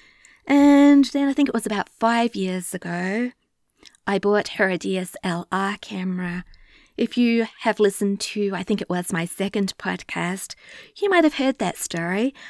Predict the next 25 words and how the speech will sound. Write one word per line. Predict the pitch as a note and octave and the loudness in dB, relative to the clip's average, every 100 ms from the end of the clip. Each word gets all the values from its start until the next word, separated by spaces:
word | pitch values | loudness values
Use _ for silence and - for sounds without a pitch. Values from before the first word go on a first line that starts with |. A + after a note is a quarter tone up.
| - | -12
of | - - | -10 0
how | B3 | 2
I | A#3+ A#3 - - | 2 0 -4 -4
bid | A#3+ A3+ A3 - - - | 2 4 2 0 -12 -4
on | G#3 G#3 G3+ | -2 0 -2
eBay | - A3+ A#3+ F#3 E3 F3 - _ | 0 0 0 -2 -4 -8 -12 _
for | - | -6
a | F#3 | -4
second-hand | F#3 G#3 G3+ G#3+ G#3+ - F#3 F#3 F#3+ - | -4 -6 -4 -4 -4 -6 -6 -4 -6 -10
camera | - F#3+ G3+ G#3+ F#3 - | -12 -6 -2 -2 -4 -6
for | F3 F3+ | -8 -8
her. | F#3 F3+ F3+ - - - - - _ _ _ _ | -8 -8 -8 -12 -20 -20 -20 -20 _ _ _ _
And | C4 C4+ C#4+ C#4+ | 2 6 6 6
when | D4+ | 6
she | D4+ C4 | 4 0
had | A#3 C4 | -2 -2
that | - G#3 - | -2 -6 -6
camera, | - F3 F#3 F#3+ A#3+ E4+ - _ _ | -6 -4 -4 -2 -2 -4 -8 _ _
she | - A#3 | -8 -6
had | G#3 | -4
the | F#3 | -4
right | F#3+ G3 | -4 -4
equipment | G3 - - F#3 F#3 - | -6 -6 -4 -2 -4 -4
to | F3 | -6
learn | F3+ G3+ G3+ G#3+ | -6 -4 -4 -4